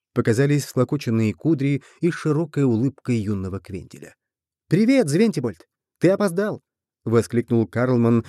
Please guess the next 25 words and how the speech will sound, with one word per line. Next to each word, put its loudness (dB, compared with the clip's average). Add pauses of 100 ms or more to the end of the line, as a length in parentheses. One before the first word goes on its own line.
и -2
помахал -4
рукой. -14 (420)
"Я 2
тебя -2
сразу -2
узнал, -2 (260)
но 4
Уилфрид, 0
вот 0
он 2
рядом, 2 (160)
сказал, -2
что -2
в 2
наше -2
время 0
осторожность -2
не -4
помешает, -6 (380)
поэтому 0
мы 0
подождали, 2
чтобы 0
подстраховаться". -8